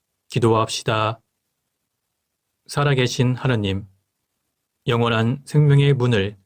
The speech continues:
열어놓고 우리를 기다리시나이다. 구하오니 우리를 이끄시어 모든 의심의 벽을 넘어 그리스도를 만나게 하시고 우리를 위해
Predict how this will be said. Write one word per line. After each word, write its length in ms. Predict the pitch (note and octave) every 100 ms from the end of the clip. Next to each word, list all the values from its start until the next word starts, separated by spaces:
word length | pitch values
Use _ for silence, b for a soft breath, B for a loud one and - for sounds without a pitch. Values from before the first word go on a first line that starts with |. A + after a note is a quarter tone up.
| _ -
열어놓고 680 | A#2 A2 F#2+ - G#2 - - _ _ _ _ _ _
우리를 460 | C3+ A#2+ A2 F#2 F#2 _
기다리시나이다. 960 | - B2+ B2 A#2+ - B2 G2 F#2+ F#2+ - _ _ _ _ _ _ _ _ _ _ _ -
구하오니 580 | - A#2 G#2+ G2+ G2+ - _ _ _ _ _ _ _
우리를 460 | - B2 A#2+ A#2+ C3+
이끄시어 720 | C#3 - D3 C#3+ C3 G2+ G2 - _ _ _ _ _ _ _
모든 500 | A#2+ A#2+ A#2+ A#2 - C#3
의심의 400 | C#3 - C#3+ C3+
벽을 340 | B2 A#2+ B2+
넘어 360 | A2 G2 F#2+ - _ _ _ _ _ _
그리스도를 640 | - C3 - C3+ G#2 F#2+ - _
만나게 460 | B2 B2 B2 A#2+ B2
하시고 480 | A2 - G#2+ F#2+ - _ _ _ _ _ _ _ _ _ _ _ _ -
우리를 440 | C3 C3+ C#3 B2
위해 300 | A2 G2+